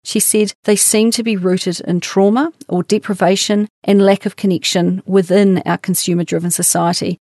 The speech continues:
And at the same time, those friends that she lost, they all talked at the same message,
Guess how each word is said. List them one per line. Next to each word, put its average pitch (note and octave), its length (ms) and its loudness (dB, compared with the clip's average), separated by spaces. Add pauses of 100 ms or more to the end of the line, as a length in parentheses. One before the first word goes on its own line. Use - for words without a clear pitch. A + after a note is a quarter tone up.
(120)
And A3 360 2
at A3 100 0
the G#3+ 80 -6
same A3 320 2
time, G3 280 2
those G3 220 4
friends G3 340 0
that - 100 -4
she - 180 -2
lost, G3 400 2
they G3 120 2
all G#3+ 260 2
talked - 320 -4
at - 60 -12
the F#3 80 -2
same F3+ 340 2
message, E3+ 400 -2